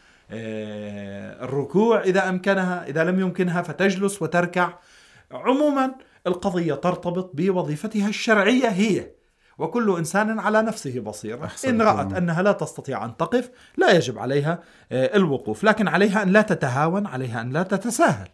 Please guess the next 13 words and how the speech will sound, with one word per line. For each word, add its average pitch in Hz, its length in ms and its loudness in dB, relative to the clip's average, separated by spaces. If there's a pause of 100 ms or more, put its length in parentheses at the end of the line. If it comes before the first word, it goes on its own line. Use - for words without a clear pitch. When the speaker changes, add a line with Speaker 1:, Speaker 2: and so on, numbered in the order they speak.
(440)
Speaker 1:
آه، 117 220 -2
في 139 120 -6
القضايا 127 600 -6
الشرعية. - 680 -8 (800)
Speaker 2:
يعني، 120 320 2
هي 139 220 2
الآن 139 240 -2
تستطيع 143 520 -4
أن 143 240 -2 (440)
تمشي 143 320 -2
كما 110 260 -6
يقول 107 300 -6
الأخ، - 440 -14